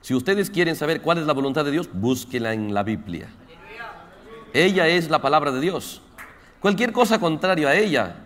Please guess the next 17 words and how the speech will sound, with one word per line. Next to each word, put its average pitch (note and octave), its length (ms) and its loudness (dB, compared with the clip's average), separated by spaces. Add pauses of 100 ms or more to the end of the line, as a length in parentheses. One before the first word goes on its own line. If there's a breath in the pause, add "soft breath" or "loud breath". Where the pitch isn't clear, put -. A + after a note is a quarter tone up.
(140)
es C3 240 -10
pervertido. B2 840 -8 (1600)
Y D3+ 160 0
no E3+ 200 2
entren A3 560 6
en B2+ 80 2
esa B2+ 160 -2
condición B2+ 520 -4
híbrida. G#2+ 840 -4 (1300)
Lo A2 140 -2
que A#2 100 -4
Dios B2+ 240 0
dijo, B2+ 300 -6 (420)
esa G2+ 300 -4
es F#2+ 200 -6
la F#2+ 80 -6
verdad. E2+ 380 -10